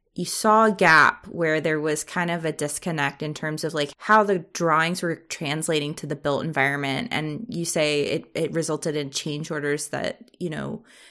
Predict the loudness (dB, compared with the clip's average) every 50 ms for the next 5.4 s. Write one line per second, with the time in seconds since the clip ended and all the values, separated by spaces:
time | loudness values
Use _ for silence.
0 | _ _ -2 0 0 0 0 0 2 4 4 4 4 2 2 2 4 4 4 4
1 | 4 4 2 0 -2 -4 -8 -6 2 2 2 4 4 2 0 -2 -2 -2 -2 0
2 | 0 0 0 -2 -4 -8 -10 -4 -2 0 0 0 2 4 4 4 4 2 0 -2
3 | 0 0 0 0 0 -4 -4 0 2 2 2 2 0 0 0 0 0 0 -2 -2
4 | -8 -16 -20 -18 -18 -20 -16 -4 2 4 6 6 6 4 4 2 2 2 2 2
5 | 0 0 0 0 -2 -2 -6